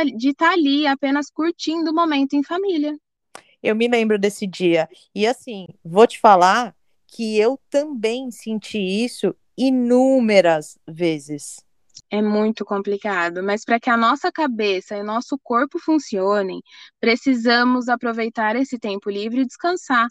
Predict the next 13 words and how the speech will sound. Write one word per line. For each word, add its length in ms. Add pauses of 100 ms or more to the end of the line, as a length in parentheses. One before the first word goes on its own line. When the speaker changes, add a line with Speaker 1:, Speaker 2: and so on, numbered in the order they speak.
(280)
Speaker 1:
É 140
o 80
famoso 640
ócio 500
criativo. 880 (420)
Sabe 300
quando 260
você 300
fica 440
procu-, 420 (160)
procurando 440
uma 140
ideia 680